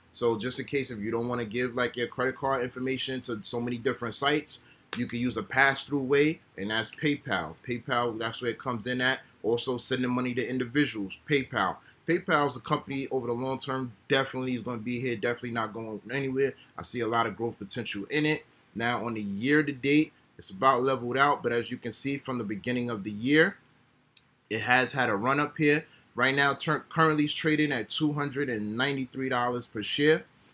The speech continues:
It's down a little over one percent on this day, the time of recording this. Market capitalization, three hundred and forty-four billion dollars. This is by means no small company.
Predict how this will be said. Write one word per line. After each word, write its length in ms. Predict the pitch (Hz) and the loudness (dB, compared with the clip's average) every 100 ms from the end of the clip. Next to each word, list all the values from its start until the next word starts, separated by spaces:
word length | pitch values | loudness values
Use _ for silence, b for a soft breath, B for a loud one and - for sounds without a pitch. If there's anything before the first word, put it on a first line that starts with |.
| b | b
It's 220 | 135 143 | 2 2
down 320 | 120 143 139 131 | 4 2 2 2
a 20 | |
little 200 | 135 135 | 2 2
over 200 | 127 117 | 2 0
one 200 | 131 135 | -2 -2
percent 420 | 123 117 131 123 | -4 -4 -4 -4
on 160 | 120 120 | -4 -4
this 160 | 120 | -4
day, 240 | 98 127 127 | 0 0 0
the 80 | |
time 300 | 110 131 113 | -2 -2 -2
of 60 | 113 | -2
recording 460 | 110 - 127 123 127 | -4 -4 -2 -2 -2
this. 280 | 131 - - b b | -2 -4 -14 b b
Market 340 | - 131 143 135 | 0 2 2 0
capitalization, 840 | - 139 - 127 113 139 - 139 - | 4 4 4 -4 0 0 0 -4 -4
three 200 | 131 143 | -4 -2
hundred 360 | 135 123 123 | -2 0 -2
and 140 | 117 107 | -2 -4
forty-four 640 | - 135 131 123 - 131 | -2 -2 0 -4 -2 -2
billion 480 | 120 104 127 127 120 | 0 0 2 2 2
dollars. 360 | 120 131 131 107 | 2 2 0 -4
This 180 | 110 | -12
is 60 | 107 | -10
by 240 | 98 107 | 0 2
means 320 | 113 127 123 104 | 2 0 -2 -2
no 140 | 127 | -4
small 340 | 143 135 135 | -4 -6 -6
company. 480 | 139 - 127 110 87 | -6 -6 -8 -8 -10